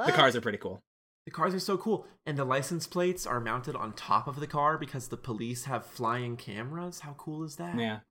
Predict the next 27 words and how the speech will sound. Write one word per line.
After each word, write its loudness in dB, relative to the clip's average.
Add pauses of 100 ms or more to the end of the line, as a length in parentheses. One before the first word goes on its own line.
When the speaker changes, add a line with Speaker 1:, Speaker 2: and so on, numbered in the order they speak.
Speaker 1:
there's -2
a 4
lot 6
of 2
Speaker 3:
That's -6
Speaker 1:
clever 2
Speaker 3:
rad. 0
Speaker 1:
world -2
building -2
that -2
I, -2 (140)
that -8
I -4
Speaker 2:
Okay. -4
Speaker 1:
really -6
like. -10 (220)
But 4
we 12
are 10
way 8
Speaker 3:
There 10
Speaker 1:
over 4
Speaker 3:
it 2
Speaker 1:
time. -2
Speaker 3:
is. -4 (440)
Yep. -2 (160)
So 4